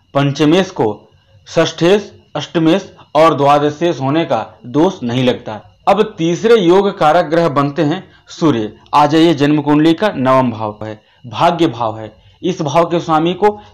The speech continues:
भाग्येश कहते हैं। बृहस्पति का भी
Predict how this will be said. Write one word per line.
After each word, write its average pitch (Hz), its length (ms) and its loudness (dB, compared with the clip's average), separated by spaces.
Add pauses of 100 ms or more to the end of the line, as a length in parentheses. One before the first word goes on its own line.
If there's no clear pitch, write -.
भाग्येश 120 520 -2
कहते 117 300 -8
हैं। 107 200 -12 (360)
बृहस्पति 143 640 -2
का 226 160 2
भी 113 240 -8